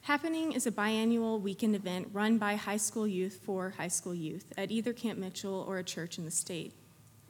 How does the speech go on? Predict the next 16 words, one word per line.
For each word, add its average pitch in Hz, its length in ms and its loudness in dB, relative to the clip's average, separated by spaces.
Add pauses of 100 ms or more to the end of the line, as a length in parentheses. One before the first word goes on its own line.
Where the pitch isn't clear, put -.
(460)
As 226 240 2
rector, 233 480 2
I 208 100 6
was 214 120 2
in 220 80 4
charge 208 340 0
of 202 100 -4
the 214 40 -4
whole 220 220 -2
weekend. 190 580 -4 (240)
I 208 100 0
planned 226 380 2
everything 208 600 -2
and 208 120 0
made 208 220 0
sure 196 260 -2